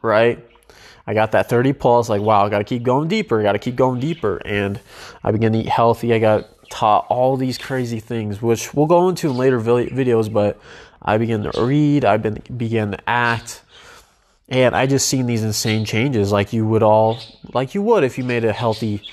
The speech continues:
change in what kind of habits you've have, have developed over the years, you know? You know, you really can't,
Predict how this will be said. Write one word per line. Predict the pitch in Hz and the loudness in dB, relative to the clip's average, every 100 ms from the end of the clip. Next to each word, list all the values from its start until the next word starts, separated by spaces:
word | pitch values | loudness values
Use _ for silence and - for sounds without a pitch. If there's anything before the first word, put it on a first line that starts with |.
| - | -18
change | - - 110 98 95 98 - - _ _ - - | -10 -2 0 0 -2 -6 -10 -18 _ _ -18 -6
in | 110 | -2
what | 110 110 | -2 -2
kind | 110 | -2
of | 95 | 0
habits | 107 101 101 | -2 -2 -4
you've | 110 110 | -4 -2
have, | 101 101 95 - - - | 0 0 -2 -10 -20 -12
have | - 107 | -6 -2
developed | 110 123 170 127 123 | 2 4 4 2 0
over | 110 110 104 | -4 -6 -6
the | 107 | -4
years, | 104 101 98 - | -2 -2 -4 -8
you | 101 | -6
know? | 104 110 120 - _ _ - - _ _ _ - - - - - | -4 -4 -8 -18 _ _ -20 -20 _ _ _ -20 -20 -20 -12 -2
You | 107 | 0
know, | 117 | 2
you | 117 123 | 2 4
really | 147 160 127 | 4 4 0
can't, | - 131 123 | -2 -2 -2